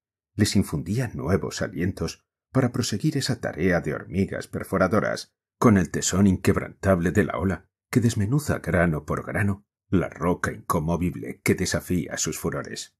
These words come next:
Todos esperaban silenciosos la aparición del caballo, inutilizado por incurable cojera para cualquier trabajo dentro o fuera de la mina, y cuya última etapa sería el estéril llano, donde sólo se percibían, a trechos,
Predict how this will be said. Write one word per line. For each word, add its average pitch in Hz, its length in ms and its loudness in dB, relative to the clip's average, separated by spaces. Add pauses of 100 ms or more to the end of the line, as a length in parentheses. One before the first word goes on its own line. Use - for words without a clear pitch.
(1000)
Todos 117 340 2
esperaban 80 540 -4
silenciosos 85 800 0
la 80 80 2
aparición 82 540 0
del 73 160 -6
caballo, 78 520 -2 (340)
inutilizado 117 720 4
por 123 120 2
incurable 82 640 0
cojera - 500 0
para 104 200 -2
cualquier 104 340 -2
trabajo - 500 0
dentro 98 500 0
o - 40 -8
fuera 92 420 0
de 92 140 2
la 82 80 2
mina, - 400 -4 (360)
y 107 100 0
cuya - 300 -2
última 85 420 0
etapa - 460 -2 (180)
sería 151 360 2
el 127 80 0
estéril 85 460 0
llano, - 420 -6 (260)
donde - 320 0
sólo 95 340 4
se - 140 2
percibían, - 680 -2 (180)
a 113 120 4
trechos, - 560 0